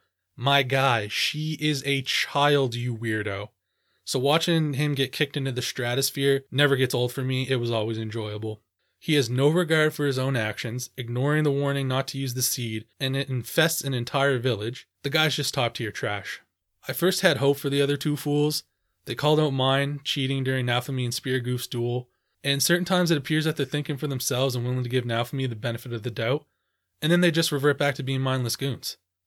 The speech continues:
As well, the sword tool left the rotten corpse of the dragon to poison villagers, and the bow dummy overthrows a governing body,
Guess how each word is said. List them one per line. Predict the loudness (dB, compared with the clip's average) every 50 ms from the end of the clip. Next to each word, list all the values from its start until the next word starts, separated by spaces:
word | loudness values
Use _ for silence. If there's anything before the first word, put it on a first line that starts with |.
| _ _ -4
As | -2 2
well, | 4 4 4
the | 6
sword | 4 4 4 4 4 2 2
tool | 0 0 2 2 2 2 0 _ _ _ _ _ _ -4
left | -2 -2 -2 -4 _ -20 -20 _ -4
the | 0 0 2
rotten | 4 4 4 4 2 0
corpse | -2 2 2 2 2 2 -2
of | 0
the | 0 0
dragon | 0 2 2 4 4 2 2 0 -4
to | -4
poison | 0 0 2 2 2 0 0 -2
villagers, | 0 0 0 0 0 -2 -2 -4 -4 -4 -6 _ _ _ _ _ _
and | -2 0 0
the | 0 2
bow | 2 4 4 4 4
dummy | 4 2 2 2 0 0 -2 -2 -4 -8 _ _
overthrows | 2 2 2 2 2 2 2 2 2 2
a | 2
governing | 0 0 0 0 0 0 -2 -2 -4
body, | -2 0 2 2 2 2 0 -4 -8 -12